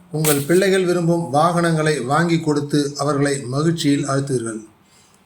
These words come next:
உங்கள் பிள்ளைகள் இந்த காலத்தில் தாராளமாக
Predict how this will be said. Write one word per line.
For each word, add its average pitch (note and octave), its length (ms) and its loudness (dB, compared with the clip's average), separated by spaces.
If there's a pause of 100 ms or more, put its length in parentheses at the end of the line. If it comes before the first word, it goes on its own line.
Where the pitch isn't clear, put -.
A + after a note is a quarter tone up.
(640)
உங்கள் D#3+ 380 2
பிள்ளைகள் F#3 640 2
இந்த D#3+ 240 0
காலத்தில் E3+ 560 0
தாராளமாக E3 1040 0